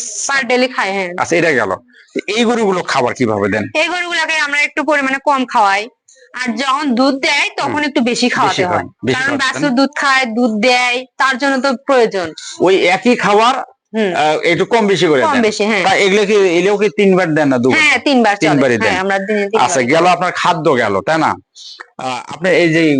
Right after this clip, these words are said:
Speaker 2: গোয়াল ঘরগুলো দিনে কয়বার পরিষ্কার করেন?
Speaker 1: আমরা দিনে দুই থেকে তিনবার পরিষ্কার করি। সকালে একবার করি,
Speaker 2: হ্যাঁ।
Speaker 1: দুপুরের টাইমে একবার করি, সম-, বিকেলে একবার করি পরিষ্কার।
Speaker 2: আচ্ছা, সেটা গেল।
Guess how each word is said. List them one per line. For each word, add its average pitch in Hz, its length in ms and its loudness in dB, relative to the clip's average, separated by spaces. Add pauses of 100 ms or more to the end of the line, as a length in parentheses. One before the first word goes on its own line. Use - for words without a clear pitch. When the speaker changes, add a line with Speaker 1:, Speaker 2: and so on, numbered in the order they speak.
(260)
Speaker 2:
গোয়াল 151 220 4
ঘরগুলো 160 580 2 (260)
দিনে 160 320 4
কয়বার 160 340 0
পরিষ্কার 107 260 -4
করেন? 107 240 -2 (120)
Speaker 1:
আমরা 359 340 -2
দিনে 302 200 0
দুই 240 380 -2
থেকে 233 200 4
তিনবার 220 260 0
পরিষ্কার 208 340 0
করি। 226 100 4
সকালে 247 340 0
একবার 233 200 -2
করি, 294 380 0 (160)
Speaker 2:
হ্যাঁ। 117 200 -2
Speaker 1:
দুপুরের 247 300 2
টাইমে 247 220 0
একবার 247 260 -2
করি, 302 320 0 (180)
সম-, 240 460 4
বিকেলে 247 320 2
একবার 190 220 -2
করি 202 300 2
পরিষ্কার। 214 400 0 (120)
Speaker 2:
আচ্ছা, 117 260 -2
সেটা 151 260 2
গেল। 110 160 0